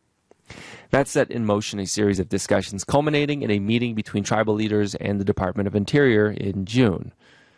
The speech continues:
Several other names were suggested, including Mount Sewell, Mount Rosalie, Mount Sisti, and Mount Cheyenne Arapaho, according to the U S Board on Geographic Names.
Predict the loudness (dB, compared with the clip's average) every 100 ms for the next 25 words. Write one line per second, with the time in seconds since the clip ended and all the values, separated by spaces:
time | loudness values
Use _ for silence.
0 | _ _ _ _ -4 0 2 2 2 2
1 | 2 2 2 2 2 0 0 -2 2 2
2 | 2 -2 -2 -2 2 2 2 -2 _ -20
3 | -20 -6 0 0 -2 0 4 4 2 -10
4 | -20 _ -8 -4 -2 2 2 2 2 2
5 | 2 -2 -8 -4 -4 -2 0 0 0 -2
6 | 0 0 -4 _ -10 0 2 2 0 -2
7 | -4 -4 -2 0 2 2 2 -2 -4 -6
8 | -8 -16 -20 0 2 2 0 -2 -2 2
9 | 2 0 0 2 4 2 0 -2 0 0
10 | 0 0 -4 -6 -2 -2 -4 -14